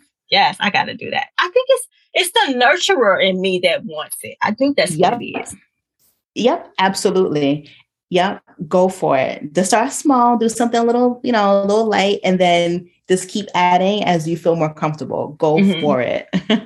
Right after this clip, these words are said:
Speaker 2: <laughs>
Speaker 1: Okay, so this season, again, is about supporting Black people, Black women, and getting back to a space of
Speaker 2: Mm-hmm.
Speaker 1: play and ease. And so when you think of the words play and ease, what's the first thing that comes up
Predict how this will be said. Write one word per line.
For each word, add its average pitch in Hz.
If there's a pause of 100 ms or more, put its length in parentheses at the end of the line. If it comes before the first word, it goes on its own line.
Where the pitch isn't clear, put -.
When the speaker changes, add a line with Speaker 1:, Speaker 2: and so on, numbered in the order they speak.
(560)
Speaker 2:
<laughs> - (160)
Speaker 1:
Okay, 269
so 160
this 269
season, 285
again, 226
is 190
about 165 (460)
supporting 233
Black 202
people, - (340)
Black 180
women, 165
and 175
getting 190
back 160 (140)
to 185
a 185
space 175 (640)
of 165
Speaker 2:
Mm-hmm. 160
Speaker 1:
play 170
and 156
ease. 151
And 190
so 208
when 202
you 330
think 330
of 277
the 247
words 190
play 208 (100)
and 175
ease, 170
what's 247
the 214
first 185
thing 165
that -
comes 165
up -